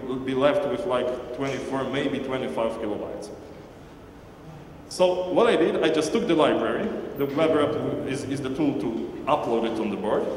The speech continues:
So I took the library, uploaded on the board, imported the library to see if I can print anything. And not. Not really. Well, this is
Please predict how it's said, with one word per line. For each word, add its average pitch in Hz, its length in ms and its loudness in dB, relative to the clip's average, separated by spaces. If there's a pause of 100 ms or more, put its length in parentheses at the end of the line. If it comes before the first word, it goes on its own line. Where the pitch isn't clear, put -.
(240)
So 117 160 -4
I 107 80 -2 (100)
took 240 200 -2
the 214 60 2
library, 208 460 4
uploaded 190 480 2
on 165 100 0
the - 60 2
board, 175 300 2 (200)
imported 180 540 2 (520)
the 131 240 -4
library 165 460 4
to - 340 0
see 165 520 -2 (360)
if 240 160 -4
I 170 100 6
can 165 220 0
print 151 300 0
anything. 117 460 -6 (760)
And 127 220 -2
not. 110 260 2 (1300)
Not 135 240 2
really. 107 220 2 (600)
Well, 180 420 6
this 170 160 -2
is - 180 -2